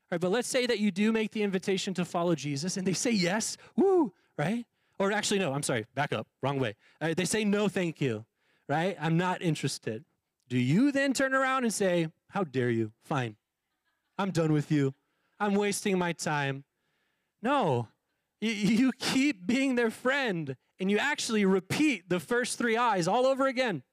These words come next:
right? You, you continue to identify, "Oh, they're still not following Jesus yet." You continue to intercede for them. You continue to invest until God gives the opportunity for the fourth eye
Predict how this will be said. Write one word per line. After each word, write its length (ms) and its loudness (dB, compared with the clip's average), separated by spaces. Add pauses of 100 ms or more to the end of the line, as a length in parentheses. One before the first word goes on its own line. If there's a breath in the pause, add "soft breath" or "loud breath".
(760)
right? 180 0
You, 140 4
you 240 4
continue 480 0
to 100 0
identify, 680 0 (160 soft breath)
"Oh, 240 -2
they're 100 -2
still 220 -2
not 180 -2
following 280 -2
Jesus 360 -4
yet." 220 -2 (320)
You 100 -2
continue 480 0
to 180 0
intercede 720 -2
for 160 -2
them. 200 -2 (160 loud breath)
You 120 0
continue 440 0
to 180 2
invest 600 -2 (220 loud breath)
until 460 0
God 360 -2
gives 260 -6
the 160 -6
opportunity 760 -4
for 100 -10
the 80 -4
fourth 320 -2
eye 160 -4